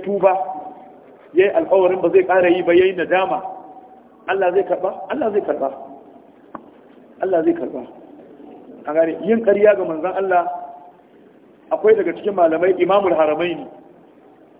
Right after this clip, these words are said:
shi cewa ma ya yi, ƙarya ga manzon Allah kafirci ne. Duk wanda ya ƙarya ga manzon Allah ya yi ridda. Malamai suka ce, "Ka yi zafi da yawa."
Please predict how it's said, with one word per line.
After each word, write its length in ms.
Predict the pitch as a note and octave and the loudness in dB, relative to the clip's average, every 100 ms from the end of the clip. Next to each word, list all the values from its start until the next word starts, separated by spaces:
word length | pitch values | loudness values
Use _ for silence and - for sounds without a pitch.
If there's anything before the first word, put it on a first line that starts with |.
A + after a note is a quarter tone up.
| _ _ - | _ _ -20
shi 160 | - A3+ | -12 -12
cewa 300 | A3+ A3+ F3+ | 0 4 4
ma 100 | F3 | 4
ya 100 | F3 E3+ | 2 2
yi, 160 | E3+ - - - - - - | -2 -10 -18 -20 -20 -20 -4
ƙarya 280 | G3+ A#3 A#3+ | 0 2 2
ga 80 | G#3+ | 2
manzon 240 | F3+ E3+ G3 | -4 -4 -2
Allah 160 | F#3+ | -2
kafirci 460 | D#3+ F3+ G3 - C#3 | -2 -4 -4 -8 -16
ne. 80 | B2 - - - - - - - - - - - - - - | -16 -18 -20 -20 -20 -20 -20 -20 -20 -20 -20 -20 -20 -20 -8
Duk 100 | B3+ | -2
wanda 180 | C#4+ A3 | 0 0
ya 60 | |
ƙarya 280 | F#3+ G#3 G#3+ | 0 0 0
ga 60 | F#3 | 0
manzon 240 | E3+ D#3+ | -4 -6
Allah 160 | F#3 F3 | -6 -4
ya 120 | D3+ | -2
yi 100 | D3+ | -2
ridda. 300 | D3 D3 C#3+ - - - - - _ _ - - _ _ _ | -4 -6 -8 -8 -16 -18 -20 -20 _ _ -20 -20 _ _ _
Malamai 280 | D3+ D3+ F3 | -4 -2 -2
suka 140 | G3 F3 | -2 -2
ce, 120 | E3+ | 0
"Ka 140 | E3+ | 4
yi 100 | F#3 | 4
zafi 300 | F3+ F3+ F#3 | 4 2 0
da 60 | D3+ | -2
yawa." 220 | C#3+ C3+ | -2 -4